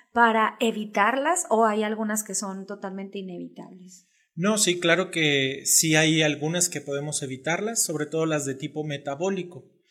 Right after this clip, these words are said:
Speaker 2: Por ejemplo, yo en mi genética, en mi A D N, puedo tener carga para desarrollar enfermedad de hipertensión y diabetes. Pero obviamente el estilo de vida que yo lleve,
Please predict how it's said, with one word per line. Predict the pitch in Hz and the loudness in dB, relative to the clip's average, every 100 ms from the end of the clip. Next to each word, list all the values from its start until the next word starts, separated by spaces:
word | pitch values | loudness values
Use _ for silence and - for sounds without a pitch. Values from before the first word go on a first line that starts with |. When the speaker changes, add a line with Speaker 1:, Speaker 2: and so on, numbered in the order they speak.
| _ _ _ | _ _ _
Speaker 2:
Por | 139 131 | -6 -6
ejemplo, | 123 143 139 143 147 147 135 135 - | -4 -6 -4 -2 2 2 0 -4 -8
yo | 127 151 156 156 - _ - | 0 4 4 0 -8 _ -10
en | 131 | -8
mi | 127 123 | -8 -8
genética, | - 131 156 160 156 151 135 | -10 -4 -2 -2 -6 -4 -4
en | 135 127 | -4 -6
mi | 127 | -6
A | 131 | -4
D | 139 143 | -4 -2
N, | 165 160 143 | -2 -4 -8
puedo | - 131 139 139 | -8 -4 -4 -4
tener | 139 127 131 131 | -6 -6 -6 -8
carga | - 143 151 139 135 139 | -4 -2 -2 -4 -8 -8
para | 139 123 | -8 -6
desarrollar | 117 110 117 120 113 123 127 127 - - _ _ | -6 -6 -6 -10 -6 -4 -4 -6 -12 -20 _ _
enfermedad | 147 139 123 123 123 127 123 123 - - | -10 -10 -8 -4 0 2 0 -4 -16 -20
de | 120 120 117 113 107 104 107 - - _ | -8 -6 -4 -4 -6 -8 -10 -18 -20 _
hipertensión | - 147 131 113 120 123 123 | -8 -4 -4 -6 -6 -6 -6
y | 120 | -8
diabetes. | 117 123 147 143 120 - - _ _ _ _ _ | -6 -2 -4 -4 -10 -10 -12 _ _ _ _ _
Pero | 170 170 170 180 180 | 0 2 4 2 0
obviamente | 143 160 156 151 160 196 196 | -6 -4 -2 0 0 0 -2
el | 151 | -2
estilo | 139 - 151 160 | 0 -2 -2 0
de | 147 | 0
vida | 135 156 151 | -2 -2 -2
que | - 127 | -4 -6
yo | 135 | -4
lleve, | 151 143 147 156 156 | -2 0 0 0 -2